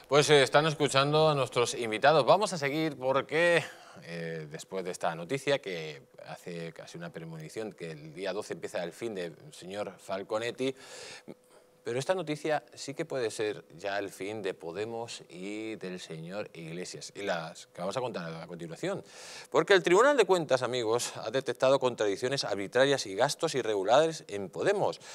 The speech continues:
El Tribunal de Cuentas ha detectado en Podemos contrataciones no ajustadas a la ley, gastos de seguridad inflados e incorrectos para cubrir en realidad el coste de trabajadores de la sede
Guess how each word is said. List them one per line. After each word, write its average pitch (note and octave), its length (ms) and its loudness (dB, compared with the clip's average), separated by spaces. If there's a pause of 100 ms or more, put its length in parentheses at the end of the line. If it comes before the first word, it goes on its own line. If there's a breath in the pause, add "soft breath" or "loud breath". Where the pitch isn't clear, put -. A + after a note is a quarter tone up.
(220 loud breath)
El G2+ 180 -2
Tribunal G#2+ 260 2
de D3+ 80 6
Cuentas F3 440 4
ha D#3+ 60 8
detectado D#3 580 4
en E3 100 2
Podemos F3 500 2
contrataciones C3+ 720 0
no B2+ 180 4
ajustadas D#3 540 4
a A2 60 0
la F2+ 100 -6
ley, D3 260 2 (300 loud breath)
gastos E3+ 340 4
de D#3+ 140 2
seguridad C#3 480 4
inflados C3 640 6
e B2+ 100 2
incorrectos D3 680 2
para A2 220 2
cubrir C#3+ 380 0 (220 loud breath)
en A2+ 140 -2
realidad A#2+ 340 6
el G#2+ 160 -2
coste D#3+ 280 2
de B2 100 2
trabajadores A#2 580 0
de A2 80 -4
la F#2+ 120 -4
sede C#3 340 2